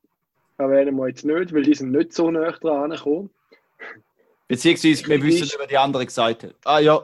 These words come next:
Speaker 2: da,
Speaker 1: Ja.
Speaker 2: wo du gesagt hast, Juri.
Speaker 1: Auf jeden Fall richtig wäre,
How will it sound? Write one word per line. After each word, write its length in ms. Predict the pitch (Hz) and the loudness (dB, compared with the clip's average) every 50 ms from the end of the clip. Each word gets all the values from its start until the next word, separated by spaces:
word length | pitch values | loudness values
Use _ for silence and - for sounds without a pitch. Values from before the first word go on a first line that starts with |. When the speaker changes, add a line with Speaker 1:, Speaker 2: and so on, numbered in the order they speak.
| - | -4
Speaker 2:
da, 260 | - - 143 117 113 110 | -4 2 2 4 4 2
Speaker 1:
Ja. 40 | 107 | 0
Speaker 2:
wo 60 | - | -4
du 140 | - 123 123 | -8 -8 -8
gesagt 280 | 117 - 120 110 107 | -8 -8 -8 -8 -8
hast, 100 | - 107 107 | -10 -18 -18
Juri. 260 | 104 107 101 98 - _ _ _ _ _ _ _ _ _ _ _ _ _ _ _ _ _ _ _ _ _ _ _ _ _ _ - | -20 -20 -20 -20 -20 _ _ _ _ _ _ _ _ _ _ _ _ _ _ _ _ _ _ _ _ _ _ _ _ _ _ -6
Speaker 1:
Auf 140 | - 147 135 | -4 -2 0
jeden 200 | 151 156 165 151 | 0 0 -2 0
Fall 360 | - 151 151 147 147 151 - _ _ _ _ _ _ _ _ _ _ _ _ _ _ _ _ _ _ _ _ _ - | 0 0 2 2 0 0 -4 _ _ _ _ _ _ _ _ _ _ _ _ _ _ _ _ _ _ _ _ _ -4
richtig 420 | 156 165 196 185 - - 185 160 147 | 0 0 0 0 -2 -6 -6 -2 0
wäre, 360 | 147 151 151 156 156 151 - | 2 4 4 2 2 -2 -6